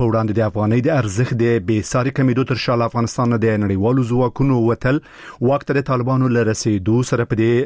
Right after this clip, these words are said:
اه، هیواد د مالي بندیزونو او د کاروبارونو سړېدل عمده لاملونه بولي. د ملګرو ملتونو د پراختیایي چارو ادارې یو ان ډي پی تېره اونۍ د افغانستان د اقتصادي لرلید په اړه په یو راپور کې اټکل کړی چې د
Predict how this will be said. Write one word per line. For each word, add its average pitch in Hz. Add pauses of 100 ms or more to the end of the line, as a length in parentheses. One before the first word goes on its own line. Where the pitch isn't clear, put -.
(140)
اه، 113
هیواد 110
د 113
مالي 107
بندیزونو 110
او 160
د 165
کاروبارونو 147
سړېدل 107 (120)
عمده 104
لاملونه 98
بولي. 127 (920)
د 120
ملګرو 123
ملتونو 127
د 120
پراختیایي 120
چارو 117 (140)
ادارې 113
یو 117
ان 117
ډي 107
پی 131
تېره 143
اونۍ 143
د 131
افغانستان 131
د 127
اقتصادي 123
لرلید 107
په 123
اړه 110
په 120
یو 104
راپور 117
کې 120
اټکل 127
کړی 131
چې 139 (440)
د 127